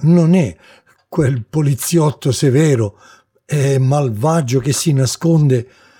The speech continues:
per spiarci e colpirci al primo errore. No, la sua attenzione è volta verso di noi amichevolmente, amorevolmente.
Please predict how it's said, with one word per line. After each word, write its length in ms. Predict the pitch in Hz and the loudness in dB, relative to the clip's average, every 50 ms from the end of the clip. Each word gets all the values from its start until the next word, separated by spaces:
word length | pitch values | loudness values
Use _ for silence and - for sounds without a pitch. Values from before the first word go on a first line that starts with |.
| _ _ _ | _ _ _
per 300 | _ - 147 131 127 - | _ -6 -6 -4 -6 -6
spiarci 920 | - - - - - 165 160 156 170 190 185 151 127 - - - 147 131 - _ _ _ _ _ | -10 -12 -12 -6 -2 0 0 0 0 0 -2 -4 -6 -6 -8 -6 -8 -8 -12 _ _ _ _ _
e 180 | - 180 165 | -4 -4 -4
colpirci 760 | - - 170 165 156 127 - - 175 175 160 139 120 - - 143 | -2 -2 -2 -2 -2 -2 -4 -2 -2 0 0 -2 -4 -6 -6 -4
al 160 | 131 123 120 | -4 -4 -6
primo 320 | - - 143 139 123 113 | -6 -6 -4 -4 -2 -2
errore. 580 | 113 107 95 95 104 98 92 92 95 98 98 - _ _ _ _ _ _ - | -4 -4 -6 -8 -10 -10 -10 -12 -14 -16 -18 -20 _ _ _ _ _ _ -4
No, 420 | 170 196 180 151 120 104 90 - _ _ _ _ _ _ _ _ _ _ _ | -2 0 0 0 -2 -4 -8 -12 _ _ _ _ _ _ _ _ _ _ _
la 200 | - 170 175 180 | -4 -2 0 0
sua 480 | 160 - - 240 202 165 147 135 120 113 _ _ _ _ _ _ _ _ _ | -2 -2 -2 0 0 0 0 -2 -4 -8 _ _ _ _ _ _ _ _ _
attenzione 1040 | - - 170 - - - 139 139 131 - - 202 180 165 151 127 113 110 123 151 - | -6 -6 -6 -4 -4 -2 -2 -2 -2 -2 -2 0 0 0 0 0 -2 -4 -4 -6 -6
è 180 | - 170 165 | -2 -2 -2
volta 520 | 143 127 127 170 202 202 165 - - 147 123 | -2 -2 -2 0 0 0 0 -2 -4 -4 -2
verso 400 | 120 160 185 165 - - - 151 | 0 0 0 -2 -2 -4 -4 -2
di 160 | 135 151 156 | 0 0 2
noi 380 | 147 135 123 113 110 110 113 _ _ _ _ _ _ _ _ _ _ _ _ - | 2 2 2 0 -2 -4 -6 _ _ _ _ _ _ _ _ _ _ _ _ -4
amichevolmente, 1300 | 185 202 190 175 151 - - 151 131 120 120 120 123 135 165 175 156 117 98 92 87 - - - - - _ _ _ _ _ _ - | 0 2 2 2 0 0 -2 -2 -2 0 0 0 0 0 2 2 0 0 -4 -6 -10 -16 -20 -20 -20 -20 _ _ _ _ _ _ -4
amorevolmente. 1300 | - 208 214 190 147 131 117 117 107 95 104 101 95 98 101 101 101 95 95 98 - - - - _ | -2 0 2 2 2 0 0 -2 -4 -4 -8 -8 -8 -8 -8 -8 -8 -8 -10 -14 -16 -20 -20 -20 _